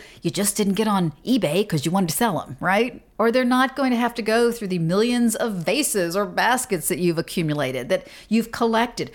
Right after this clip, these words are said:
They are not collectibles. You just happen to accu-, accumulate a lot of 'em. Remember, as they're cleaning out your house, they are going to be grieving.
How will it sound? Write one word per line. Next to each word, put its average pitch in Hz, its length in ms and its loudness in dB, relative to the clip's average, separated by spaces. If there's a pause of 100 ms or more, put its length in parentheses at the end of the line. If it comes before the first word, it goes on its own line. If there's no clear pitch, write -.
(200)
They 196 140 2
are 202 80 4
not 214 260 2
collectibles. 190 720 0
You 175 80 2
just 180 180 -4
happen 160 300 -2
to 151 40 -4
accu-, 160 400 -4
accumulate 180 480 0
a 147 60 -4
lot 131 180 -2
of - 80 -6
'em. - 200 -12 (400)
Remember, 233 760 2
as 240 340 2
they're 285 140 0
cleaning 254 460 4
out 240 180 0
your 233 160 0
house, 254 460 0
they 254 160 -2
are 240 100 2
going 240 320 0
to 233 80 -2
be 233 140 -2
grieving. 202 800 -2